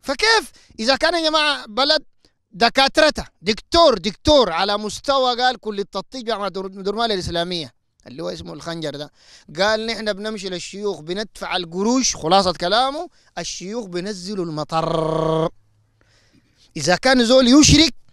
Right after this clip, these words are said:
في شرك الربوبية الما كان أبو لهب وأبو جهل ذاته مشركين فيه، سبحان الله.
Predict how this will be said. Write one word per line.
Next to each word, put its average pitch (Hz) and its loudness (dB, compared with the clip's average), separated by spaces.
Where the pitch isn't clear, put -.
في 214 2
شرك 285 6
الربوبية 254 4
الما 254 0
كان 277 -2
أبو 254 2
لهب 311 4
وأبو 311 4
جهل 370 2
ذاته 370 2
مشركين 196 -10
فيه، 135 -18
سبحان 196 -4
الله. 330 -12